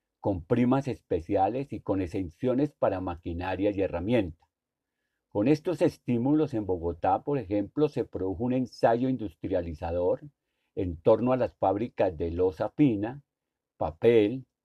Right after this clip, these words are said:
vidrio, tejidos, paños, sombreros y ferretería. Muchos de estos esfuerzos sucumbieron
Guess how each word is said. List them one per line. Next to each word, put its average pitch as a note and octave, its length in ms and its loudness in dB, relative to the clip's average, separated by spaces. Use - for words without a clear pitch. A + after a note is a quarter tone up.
vidrio, G#2 760 2
tejidos, G2 720 2
paños, A2 560 2
sombreros G#2 760 0
y A2+ 80 -6
ferretería. G#2+ 800 2
Muchos D3 420 2
de B2 200 4
estos C#3 300 -8
esfuerzos D3 680 -2
sucumbieron B2 1080 2